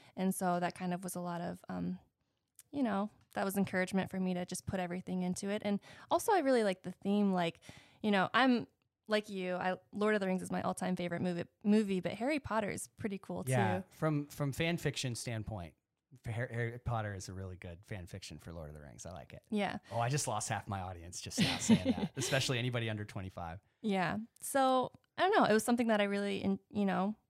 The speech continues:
Speaker 1: I enjoyed the books, enjoyed the movies, and,
Speaker 2: So,
Speaker 1: you know, it's cool.
Speaker 2: subject matter,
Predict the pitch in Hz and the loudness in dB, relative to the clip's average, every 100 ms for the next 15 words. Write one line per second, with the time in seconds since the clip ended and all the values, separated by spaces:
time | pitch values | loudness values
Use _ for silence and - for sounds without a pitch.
0 | - 175 170 180 185 - 254 262 214 196 | -10 -4 -2 -2 -4 -2 -2 0 0 0
1 | 190 190 190 196 202 208 190 180 180 175 | 0 0 0 2 0 -2 0 0 0 -2
2 | - - 202 143 208 - - 220 170 180 | -6 -6 0 0 -2 -8 -6 0 2 2
3 | 185 170 165 170 170 | 0 2 2 2 0